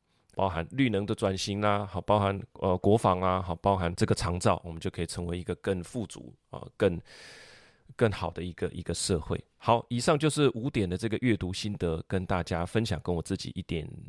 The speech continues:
的这个想法。那我们每一集呢，我们都会准备这个 handout，好，讲义，<laughs> 讲义。那，呃，就是在我们的这个付费的平台泽泽，还有在 Firstory，它本身都可以做订阅。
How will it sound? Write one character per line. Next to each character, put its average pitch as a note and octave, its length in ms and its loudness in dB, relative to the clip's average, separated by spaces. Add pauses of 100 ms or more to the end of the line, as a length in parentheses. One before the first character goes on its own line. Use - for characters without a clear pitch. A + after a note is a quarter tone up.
的 - 220 -8
这 F2+ 120 -2
个 E2 120 -4
想 E2 260 0
法。 G#2+ 180 0 (580)
那 A#2 400 4
我 G#2 120 0
们 G#2+ 120 2
每 G#2+ 160 2
一 C#3 60 0
集 G2+ 180 -2
呢， G#2 140 4
我 F2+ 80 2
们 F2+ 80 -2
都 G2 100 0
会 G2+ 80 4
准 E2 240 -8
备 E2+ 220 2
这 E2+ 220 -6
个 D2+ 220 -6
handout， A2 440 2 (100)
好， - 160 -8
讲 - 220 -8
义， G2+ 180 -2 (260)
<laughs> - 280 -16
讲 F2+ 180 -4
义。 F#2+ 120 -2
那， G2 200 4 (380)
呃， F2 220 0
就 G2+ 160 2
是 - 120 -6
在 F#2 200 6
我 E2 40 4
们 D#2+ 120 -2
的 E2+ 120 2
这 - 200 -2
个 F2 180 2
付 A2+ 160 -2
费 G2+ 140 4
的 F#2+ 60 4
平 F#2 140 -4
台 F2 160 0
泽 G2+ 200 6
泽， F#2 200 6
还 F#2 140 2
有 F2 140 4
在 F2+ 120 2
Firstory， F#2+ 640 2
它 - 140 -2
本 D#2 160 -4
身 E2+ 120 -4
都 F2 120 0
可 F#2 100 0
以 - 20 -2
做 F#2 160 2
订 G2+ 200 2
阅。 F#2 200 2